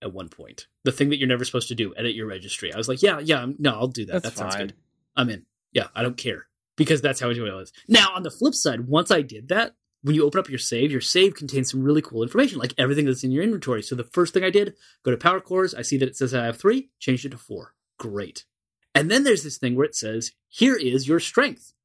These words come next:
Speaker 1: It's, it's at eighteen because you've been working so hard and it's taken you thirty hours to upgrade it all the way to eighteen. It's like, "No, it's not. It's thirty-eight. Boom. Done."
Speaker 2: Jeez.
Speaker 1: And I just, I just
Speaker 2: Wow.
Speaker 1: started changing things. I'm like, "I'm gonna get through this game,"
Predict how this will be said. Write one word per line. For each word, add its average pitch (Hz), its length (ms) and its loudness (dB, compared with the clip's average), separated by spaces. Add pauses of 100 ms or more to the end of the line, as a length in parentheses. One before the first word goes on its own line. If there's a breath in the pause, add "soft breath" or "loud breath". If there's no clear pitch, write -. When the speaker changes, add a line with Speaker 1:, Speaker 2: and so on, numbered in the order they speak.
(100)
Speaker 1:
It's, - 420 -2
it's 233 140 4
at - 160 0
eighteen 233 500 2
because 175 220 -2
you've 196 80 -4
been 196 120 2
working 185 220 2
so 202 160 0
hard 233 320 -2
and 165 100 0
it's - 120 -16
taken 185 240 4
you 156 120 -4
thirty 170 540 2
hours 190 280 0
to - 100 -4
upgrade 151 580 0
it 143 40 -2
all 131 120 0
the 156 80 -2
way 131 220 2
to 143 260 -10
eighteen. 131 540 -2 (500)
It's 135 80 -2
like, 120 240 0
"No, 135 140 0
it's - 120 -2
not. 110 160 -2
It's 135 140 -2
thirty-eight. 156 600 2
Boom. 147 360 0
Done." 156 160 2
Speaker 2:
Jeez. 120 1200 0
Speaker 1:
And 175 140 8
I 185 100 6
just, 208 260 0 (500)
I 170 100 6
just 170 260 4
Speaker 2:
Wow. 135 240 4
Speaker 1:
started 135 320 6
changing 185 240 2
things. 151 180 2
I'm 156 100 4
like, 160 180 0
"I'm 202 140 6
gonna 180 220 2
get 151 360 2
through 170 240 4
this 147 240 4
game," 131 380 0